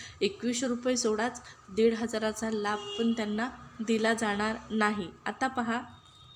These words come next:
महिला व बालविकास विभागाच्या मंत्री आदिती तटकरे यांनी कालच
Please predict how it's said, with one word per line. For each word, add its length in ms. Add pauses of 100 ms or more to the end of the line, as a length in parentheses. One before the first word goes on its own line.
(400)
महिला 380
व 120
बालविकास 800
विभागाच्या 420
मंत्री 420 (240)
आदिती 420
तटकरे 500 (460)
यांनी 340 (420)
कालच 420